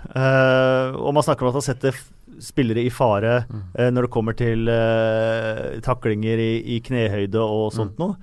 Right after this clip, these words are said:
Speaker 1: Men det å sette, utsette spillere for fare med hodeskader, som jeg har sett
Speaker 2: Mm.
Speaker 1: Ryan Mason nylig, Peter Cech som spiller
Speaker 2: Mm.
Speaker 1: med, med hjelm og sånt noe, den synes jeg var ynkelig, den, eh, varianten til, til
Speaker 2: Ja, jeg
Speaker 1: Korsalinas.
Speaker 2: synes også det. Det var ikke noe sånn,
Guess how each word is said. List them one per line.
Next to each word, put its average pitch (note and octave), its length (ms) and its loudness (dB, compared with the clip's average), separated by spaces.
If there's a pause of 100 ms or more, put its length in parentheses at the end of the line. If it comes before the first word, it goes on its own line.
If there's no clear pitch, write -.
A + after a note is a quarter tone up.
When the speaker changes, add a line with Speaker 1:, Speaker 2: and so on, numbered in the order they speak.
(200)
Speaker 1:
Men A#2+ 120 -6
det B2+ 80 2
å B2 40 -4
sette, C3 360 -6
utsette B2 360 -6
spillere G#2+ 260 -4
for A2 120 -12
fare A2 460 -2
med A#2 180 -4
hodeskader, G#2+ 720 -4
som B2 100 -8
jeg A#2+ 100 -4
har A#2 80 -2
sett A#2 60 -12
Speaker 2:
Mm. - 40 -18
Speaker 1:
Ryan A2 200 0
Mason A#2 640 -2
nylig, G#2+ 360 -2
Peter A2 220 -8
Cech A2+ 240 -6
som A2+ 120 -10
spiller G#2 300 -4
Speaker 2:
Mm. A2 60 -4
Speaker 1:
med, G#2+ 360 -8
med A2+ 140 -6
hjelm G2+ 220 -2
og G#2+ 80 -6
sånt A2+ 180 -10
noe, F#3 160 -4 (380)
den B2+ 120 -2
synes B2 180 -4
jeg C3+ 80 4
var B2+ 200 0
ynkelig, A2+ 460 -6
den, G#2+ 300 -4
eh, G#2 140 -4
varianten G#2 480 -6
til, G#2 120 -8
til G2 280 -10
Speaker 2:
Ja, C3+ 220 4
jeg C#3+ 100 2
Speaker 1:
Korsalinas. - 20 -6
Speaker 2:
synes C3+ 180 -4
også C3+ 140 2
det. G#2+ 120 4
Det A#2+ 120 2
var A#2+ 100 0
ikke C3+ 180 -4
noe G#2+ 180 -2
sånn, G#2+ 880 -2